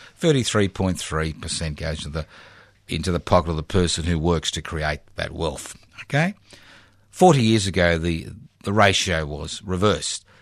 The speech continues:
Sixty-six cents went into the dollar of the worker, thirty-three dollars in, into the, in the pocket of the investor. Corporate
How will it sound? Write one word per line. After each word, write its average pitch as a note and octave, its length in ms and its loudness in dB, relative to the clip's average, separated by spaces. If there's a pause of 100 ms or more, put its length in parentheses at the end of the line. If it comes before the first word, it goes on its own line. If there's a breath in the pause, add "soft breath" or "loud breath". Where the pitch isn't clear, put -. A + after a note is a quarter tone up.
Sixty-six - 720 0
cents - 460 0
went F2+ 140 -2
into E2 80 -2
the E2 60 -4
dollar E2 240 0
of D#2+ 80 -2
the E2 80 -4
worker, D3+ 380 2 (240 loud breath)
thirty-three G#2+ 580 -2
dollars D2+ 320 -6
in, D2 160 -8 (120)
into E2 180 -14
the, D#2 300 -10 (1000 soft breath)
in F2 80 -12
the D#2+ 80 -8
pocket D#2 240 -4
of D#2 60 -6
the D#2 100 -4
investor. D2+ 480 -6 (1400 soft breath)
Corporate F#3+ 640 6